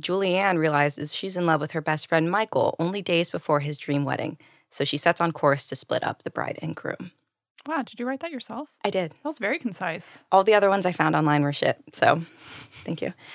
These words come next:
Speaker 2: <laughs>
Speaker 1: Uh, so before we get into the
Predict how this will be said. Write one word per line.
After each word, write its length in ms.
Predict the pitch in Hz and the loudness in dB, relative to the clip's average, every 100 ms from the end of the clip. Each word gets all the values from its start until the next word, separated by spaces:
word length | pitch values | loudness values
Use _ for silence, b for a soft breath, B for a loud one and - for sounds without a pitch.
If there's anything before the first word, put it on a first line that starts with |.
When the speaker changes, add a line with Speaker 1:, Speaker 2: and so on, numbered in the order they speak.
| B B B | B B B
Speaker 2:
<laughs> 240 | B 269 | B 6
Speaker 1:
Uh, 380 | 170 175 175 170 - - | 8 10 10 8 2 -10
so 460 | - 208 202 190 - | 4 8 8 6 2
before 360 | 208 254 285 | 4 8 8
we 120 | 302 269 | 8 6
get 180 | 247 | 6
into 220 | 220 220 202 | 4 0 4
the 300 | 208 196 | 6 6